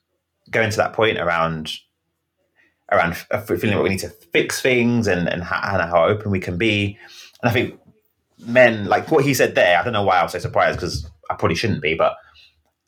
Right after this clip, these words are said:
I think that is quite true for a lot of men. They just wouldn't call their friends for a catch-up. They might call their friends to arrange something.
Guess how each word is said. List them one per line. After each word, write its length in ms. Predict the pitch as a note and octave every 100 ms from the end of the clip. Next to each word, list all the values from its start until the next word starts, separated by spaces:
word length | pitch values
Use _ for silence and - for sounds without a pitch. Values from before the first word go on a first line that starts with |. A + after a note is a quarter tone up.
| _
I 100 | -
think 120 | G#3 A3
that 140 | D#3+
is 80 | E3
quite 260 | - -
true 220 | - G3 G#3+
for 100 | A#2+
a 40 |
lot 120 | B2
of 80 | -
men. 220 | C#3 G#2
They 80 | -
just 180 | D3 -
wouldn't 160 | E3+
call 160 | - E3
their 140 | C3+
friends 260 | B2 C#3 F2
for 60 | -
a 40 |
catch-up. 320 | - - -
They 60 | -
might 220 | D#3+ B2
call 180 | D3 -
their 140 | C#3
friends 180 | A#2 A2+
to 100 | A2
arrange 380 | F2 A2 E3 E3
something. 420 | D#2+ - - C3+